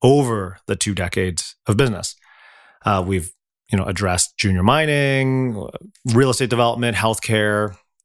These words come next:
membership-based associations. And, and our focus over the last several years has actually been to help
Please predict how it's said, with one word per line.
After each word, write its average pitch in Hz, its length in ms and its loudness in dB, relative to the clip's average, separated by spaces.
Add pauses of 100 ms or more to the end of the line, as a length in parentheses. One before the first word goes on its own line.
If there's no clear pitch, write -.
(220)
membership-based 113 560 2
associations. - 640 -4
And, 120 140 2
and 131 300 2
our 123 160 2
focus 165 680 -2 (600)
over 123 160 4
the 113 40 2
last 113 280 0
several 139 280 0
years 92 440 -6 (400)
has 104 260 0
actually 127 540 0
been 101 180 -2
to 101 80 -2
help 104 300 -4